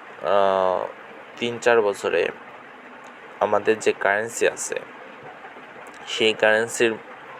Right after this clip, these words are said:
ব্যাপক অবমূল্যায়ন হয়েছে। near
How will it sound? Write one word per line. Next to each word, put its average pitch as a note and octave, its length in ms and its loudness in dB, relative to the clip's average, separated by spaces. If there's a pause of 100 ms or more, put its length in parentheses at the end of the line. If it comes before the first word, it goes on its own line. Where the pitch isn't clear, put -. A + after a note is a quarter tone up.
(380)
ব্যাপক G#2+ 420 4 (100)
অবমূল্যায়ন G#2 720 2
হয়েছে। - 420 -6 (1160)
near A#2 560 4